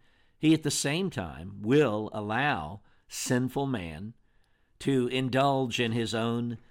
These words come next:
devices, in his own, uh, desires and wishes, and does not simply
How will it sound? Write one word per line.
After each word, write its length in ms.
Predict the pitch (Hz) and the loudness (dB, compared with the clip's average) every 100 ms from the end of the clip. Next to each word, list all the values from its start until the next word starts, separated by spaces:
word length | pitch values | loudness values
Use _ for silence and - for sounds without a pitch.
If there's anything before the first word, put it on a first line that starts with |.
| - - | -16 -2
devices, 800 | 120 113 113 117 - 58 - 101 | 0 2 2 0 -4 -8 -12 -10
in 120 | 95 | -6
his 240 | 104 92 | -6 -4
own, 480 | 110 110 110 107 101 - - _ - _ - | -4 -2 -4 -6 -8 -16 -20 _ -20 _ -12
uh, 240 | 87 78 - - _ - 98 | -10 -10 -14 -20 _ -20 -6
desires 720 | 110 113 110 110 110 110 107 | -2 0 0 2 0 -2 -4
and 160 | 92 98 | -6 0
wishes, 680 | 151 - 95 92 - - - _ _ _ _ | 0 0 -4 -8 -10 -14 -18 _ _ _ _
and 160 | - 110 | -6 -4
does 180 | 101 98 | -4 -2
not 280 | 110 104 | -4 -4
simply 800 | - - 175 185 110 87 78 107 | -8 -2 -2 -2 -6 -10 -12 -18